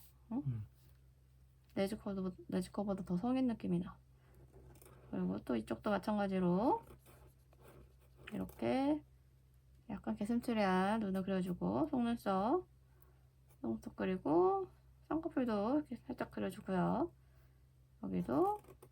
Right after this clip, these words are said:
Speaker 1: 눈을 이렇게 크게 그려줍니다.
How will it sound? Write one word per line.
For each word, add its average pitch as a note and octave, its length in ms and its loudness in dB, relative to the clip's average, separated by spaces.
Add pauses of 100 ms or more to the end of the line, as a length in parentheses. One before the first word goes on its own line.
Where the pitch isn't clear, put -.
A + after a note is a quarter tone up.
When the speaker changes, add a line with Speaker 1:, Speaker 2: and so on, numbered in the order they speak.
(1400)
Speaker 1:
눈을 G3 360 0
이렇게 D4+ 240 0
크게 B3+ 580 -2 (2500)
그려줍니다. F#3 960 0